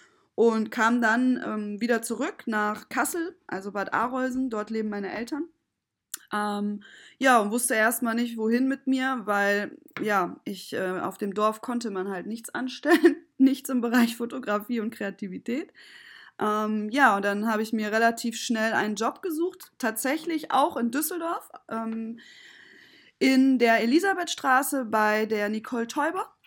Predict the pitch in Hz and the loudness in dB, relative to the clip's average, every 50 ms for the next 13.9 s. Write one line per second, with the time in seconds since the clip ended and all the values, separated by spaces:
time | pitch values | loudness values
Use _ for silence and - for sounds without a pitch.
0 | _ _ - 233 226 233 240 - 240 233 208 220 233 - - 226 208 208 208 208 | _ _ -2 0 0 0 0 -2 -4 -4 -4 -4 -6 -6 -6 -4 -4 -4 -4 -4
1 | 208 214 - - 196 196 190 185 185 185 - - - 285 - - 311 403 - - | -8 -8 -8 -6 -4 -4 -4 -4 -6 -6 -6 -4 -4 -2 0 -2 -2 -2 -4 -4
2 | 381 339 330 311 294 285 285 - 285 262 254 247 240 226 214 214 - 214 214 - | -2 0 2 2 0 0 -2 -4 -2 0 0 0 0 -2 -2 -4 -4 -4 -4 -2
3 | - 233 220 226 226 226 240 208 - - 220 220 226 220 190 190 - - 311 330 | -2 -2 -2 -2 -2 -4 -6 -8 -6 -4 -4 -4 -4 -4 -6 -8 -6 -6 -6 -6
4 | 370 330 294 262 269 - 247 - - - 247 240 240 226 226 226 233 - 220 226 | -4 -2 -2 -4 -4 -6 -10 -8 -4 -2 -2 -2 -2 -2 -4 -6 -6 -4 -4 -2
5 | 233 262 247 220 233 226 233 233 202 196 202 202 202 - 202 190 190 190 190 185 | -2 -2 -4 -4 -4 -6 -6 -6 -4 -4 -4 -6 -6 -6 -6 -4 -4 -6 -6 -6
6 | 185 196 190 - - 214 185 190 190 185 180 - 202 - - - - - 359 359 | -4 -6 -6 -6 -6 -6 -6 -4 -4 -6 -6 -8 -10 -8 -6 -2 0 2 2 2
7 | 339 320 294 294 - 285 269 - - - - - - _ - 208 285 302 - - | 2 2 0 0 -2 -4 -6 -6 -10 -18 -20 -20 -20 _ -2 0 0 0 0 -2
8 | 277 262 - 247 240 240 247 233 233 233 240 208 233 233 - - 214 220 233 233 | -4 -2 0 2 2 2 2 0 -2 -2 -4 -4 -4 0 2 4 4 4 2 0
9 | - - 208 208 202 214 208 - - - 208 208 202 196 180 214 220 226 - - | -2 -2 -2 -2 -2 -6 -6 -4 -4 -4 -2 -4 -4 -2 -2 -2 -2 -2 -4 -6
10 | 233 196 190 190 202 240 311 349 339 - - 190 196 202 202 - 226 233 233 214 | -6 -6 -4 -4 0 0 0 0 0 -2 -4 -4 -4 -6 -8 -6 -4 -4 -4 -4
11 | 214 - 226 214 214 220 202 196 220 226 - 240 208 196 202 196 127 175 - - | -4 -6 -6 -6 -6 -6 -6 -6 -6 -4 -4 -2 -4 -4 -4 -4 -6 -8 -8 -10
12 | 180 175 226 247 254 254 233 226 - - 196 196 190 - - 262 254 - 254 214 | -4 -2 0 0 2 0 -2 -4 -8 -8 -10 -8 -6 -6 -4 -6 -4 -6 -8 -6
13 | 214 262 254 254 269 254 247 262 277 277 285 285 262 240 247 254 277 277 | -4 -4 -4 -2 -2 0 2 4 4 6 4 4 4 2 2 2 2 0